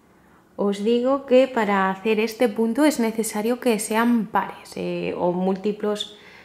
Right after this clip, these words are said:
de seis, que prácticamente, pues, son todos pares. Voy a hacer una muestra, trece,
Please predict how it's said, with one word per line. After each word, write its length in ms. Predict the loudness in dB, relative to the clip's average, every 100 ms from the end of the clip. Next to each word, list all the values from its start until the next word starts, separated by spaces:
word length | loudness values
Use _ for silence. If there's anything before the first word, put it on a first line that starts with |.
| -14
de 100 | -10
seis, 200 | -8 -8
que 100 | -6
prácticamente, 840 | -4 -4 -6 -6 -4 -4 -4 -4 -8
pues, 340 | -8 -8 -6
son 280 | -4 -4 -6
todos 340 | -2 -2 -2
pares. 480 | -12 -4 -4 -4 -10 -20 _ _ _ -20 -20 -20 -8
Voy 140 | 0 0
a 40 |
hacer 220 | 0 -4
una 160 | -6 -2
muestra, 460 | 2 2 0 -10 -12
trece, 520 | -12 -12 -12 -12